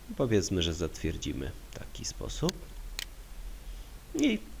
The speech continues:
kolejna pozycja w wyciągu bankowym, znowu kwota tysiąc osiemset złotych, określony numer dokumentu w polu tytułem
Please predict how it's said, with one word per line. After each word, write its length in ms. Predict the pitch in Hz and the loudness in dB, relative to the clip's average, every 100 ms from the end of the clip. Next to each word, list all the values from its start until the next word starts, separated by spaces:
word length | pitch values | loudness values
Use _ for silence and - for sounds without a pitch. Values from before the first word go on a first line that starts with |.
| - - - - - | -10 -10 -12 -14 0
kolejna 600 | - 143 120 123 120 113 113 - - - | 8 12 12 12 12 10 8 2 -8 0
pozycja 560 | - 110 104 101 - 104 | 6 6 6 4 8 8
w 40 | |
wyciągu 520 | 95 98 - 92 90 90 | 8 4 6 6 8 6
bankowym, 720 | 87 87 - 82 85 80 87 - | 6 4 4 2 4 0 0 -4
znowu 440 | 104 90 67 - - | -4 0 0 0 -4
kwota 420 | - - - 73 | -2 -2 0 0
tysiąc 380 | - - - - | -2 -4 -4 -2
osiemset 520 | - 82 85 123 127 | -2 -2 0 2 2
złotych, 540 | 147 143 135 120 110 - - - - - - - | 8 10 10 6 2 0 -10 -12 -14 -14 -12 0
określony 600 | 107 - 107 - 107 92 | 2 6 6 8 8 8
numer 340 | 92 95 90 | 8 8 6
dokumentu 600 | 85 87 - 87 82 - 82 | 4 0 2 2 2 0 -4
w 80 | |
polu 300 | - 76 69 | -2 0 0
tytułem 680 | - 92 - 73 76 131 214 | 0 -2 0 2 8 8 8